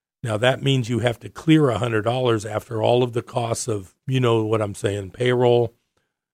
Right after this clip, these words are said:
workers' comp insurance, payroll taxes, health insurance, now health insurance. I offer payroll services to clients, but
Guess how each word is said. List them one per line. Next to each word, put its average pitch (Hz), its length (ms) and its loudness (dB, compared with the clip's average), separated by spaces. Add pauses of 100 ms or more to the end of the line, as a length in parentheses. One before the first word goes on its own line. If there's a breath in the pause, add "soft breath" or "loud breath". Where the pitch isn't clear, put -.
(840)
workers' 123 460 0
comp 123 320 -4
insurance, 117 800 -4
payroll 123 400 2
taxes, 113 880 -8 (400)
health 135 300 0
insurance, 117 320 -2
now 120 180 -2
health 127 340 2
insurance. 95 640 -8 (1120)
I 147 120 2
offer 180 280 4
payroll 156 480 2
services 120 640 0
to 110 360 -6
clients, 127 540 0
but 117 220 -4